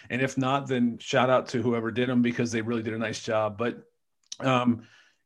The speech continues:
yeah, I, you know, we, we have to do that as a business. You gotta be on top of it because it, it, ch-, it changes so fast. So to have a partner that can do that for you, it's worth your time and investment, no doubt.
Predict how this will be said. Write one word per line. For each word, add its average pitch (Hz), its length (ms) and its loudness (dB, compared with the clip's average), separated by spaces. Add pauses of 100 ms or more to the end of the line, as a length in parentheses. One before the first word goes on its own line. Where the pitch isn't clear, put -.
yeah, 156 160 8
I, 135 220 4
you 147 180 0
know, 139 100 6
we, 127 220 0
we 135 160 0
have 143 320 0
to 127 140 0
do 123 220 -2
that 117 180 2
as 107 100 -6
a 110 60 -8
business. 110 480 -8
You 117 40 -6
gotta 117 240 -4
be 104 140 -8
on 104 100 -8
top 107 320 -6
of 101 140 -8
it 92 120 -8
because 117 280 -6
it, - 120 -8 (100)
it, 123 180 -8
ch-, - 180 -12
it 120 100 -8
changes 120 420 -2
so 113 160 -6
fast. 117 360 -4
So 127 80 -4
to 120 120 -4
have 135 160 0
a 117 40 -4
partner 117 440 -2
that 101 160 -10
can 107 160 -8
do 110 100 -6
that 107 160 -6
for 110 240 -6
you, 104 260 -4 (540)
it's 127 180 -6
worth 143 280 4
your 127 80 -2
time 120 280 0
and 113 80 -4
investment, 104 460 -6
no 113 100 -8
doubt. 101 300 -8